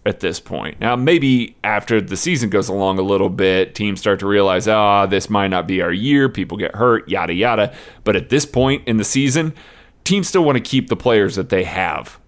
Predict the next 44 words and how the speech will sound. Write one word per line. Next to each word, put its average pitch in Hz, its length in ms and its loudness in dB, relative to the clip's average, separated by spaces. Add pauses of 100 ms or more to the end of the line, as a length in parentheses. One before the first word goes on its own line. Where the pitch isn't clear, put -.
(160)
on 95 180 0
their 87 140 -2
roster. 78 500 -4
So 123 140 0
I 127 80 4
do 226 260 2
think 180 220 -2
that 113 120 -2
Brett 131 200 2
Veach 120 200 -2
is 101 80 -4
gonna 101 200 -2
keep 127 280 -6
looking 113 360 0
for 104 120 -8
cornerback 113 540 0
help. 107 200 0
It - 40 -10
just 95 180 -8
might 98 300 -4
be 104 160 -2
a 120 80 4
little 127 220 2
bit. 127 340 2 (560)
And 143 160 -2
then, 151 200 2
yes, 185 220 0
I 185 120 2
do 165 320 2
think 113 240 0
that 98 120 -6
they 107 120 0
can 107 100 -2
get 110 160 2
enough 110 320 0
pressure 110 400 0
up 117 160 0
front, 110 380 -2 (280)
force - 680 0 (100)
specific 156 880 -2
routes, 127 440 0
force 107 420 -4
early 135 320 2
throws, 113 500 2